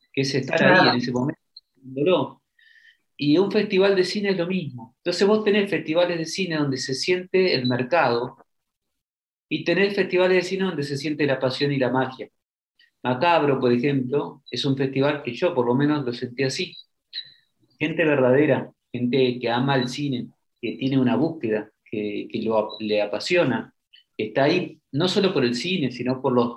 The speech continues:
Speaker 1: lo, el encuentro que genera el cine. Eh, de manera que volvemos al principio de esta charla, que es eso, que es cómo vos hacés que esa realidad se transforme en algo mágico.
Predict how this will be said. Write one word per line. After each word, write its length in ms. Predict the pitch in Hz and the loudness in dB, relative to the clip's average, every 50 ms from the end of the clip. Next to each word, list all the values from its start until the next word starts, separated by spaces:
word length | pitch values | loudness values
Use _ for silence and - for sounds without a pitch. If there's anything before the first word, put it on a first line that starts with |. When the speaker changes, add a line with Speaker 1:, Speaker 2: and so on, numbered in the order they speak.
| - - | -6 -2
Speaker 1:
lo, 120 | 117 117 | -2 -2
el 220 | - 117 117 117 117 | 0 -2 -4 -2 -2
encuentro 520 | 110 110 113 - 160 175 190 - 156 139 | -4 -4 -4 -2 0 0 0 0 0 0
que 100 | 120 120 | 0 -2
genera 300 | - 120 113 120 123 120 | -2 -4 0 2 2 2
el 100 | 117 113 | 2 0
cine. 400 | - - - - 135 120 - - _ _ _ _ _ _ - - _ _ _ _ _ _ _ _ _ _ _ _ _ _ | -4 -8 -8 -6 -6 -6 -8 -10 _ _ _ _ _ _ -20 -20 _ _ _ _ _ _ _ _ _ _ _ _ _ _
Eh, 640 | - 123 123 123 120 120 117 117 117 120 120 120 - | -12 -4 -2 0 0 0 0 -2 -2 -2 -4 -2 0
de 100 | 143 135 | 0 2
manera 300 | 143 147 180 190 196 165 | 2 4 4 4 2 2
que 80 | 165 | 2
volvemos 320 | 160 156 165 180 180 175 165 | 2 2 4 4 4 2 2
al 160 | 151 135 131 | 2 0 0
principio 440 | - 139 139 135 135 175 - - 156 | 0 -2 -4 -2 -2 -4 0 2 2
de 60 | 147 | 2
esta 160 | 143 143 139 135 | 2 2 -2 -2
charla, 440 | - 196 185 160 131 123 120 120 120 | 0 0 0 0 2 2 0 0 -2
que 60 | 127 | -6
es 120 | 123 - 185 | -6 -4 -4
eso, 240 | 165 143 - 127 123 - | -6 -4 -6 -10 -8 -4
que 100 | - 139 | -4 -4
es 120 | 139 139 - | -4 -2 0
cómo 280 | 180 180 180 175 156 | -2 0 0 0 0
vos 240 | 143 175 185 185 - - - _ _ _ _ _ _ _ _ _ _ _ _ _ _ - | 2 2 0 0 -2 -10 -20 _ _ _ _ _ _ _ _ _ _ _ _ _ _ -2
hacés 420 | 127 127 127 - - 190 190 190 - | 0 0 0 2 2 2 2 2 0
que 80 | 175 | -2
esa 240 | 175 - - 151 143 | -2 0 0 0 2
realidad 380 | 139 131 123 127 131 147 165 165 | 2 2 2 4 2 2 2 0
se 140 | - 180 165 | 0 -2 -2
transforme 420 | - 139 127 123 143 143 135 135 131 | -2 -2 -2 0 0 0 0 0 2
en 60 | 131 | 2
algo 180 | 131 123 123 | 2 2 0
mágico. 440 | 120 113 107 - - - _ _ _ | -2 -2 -6 -8 -12 -20 _ _ _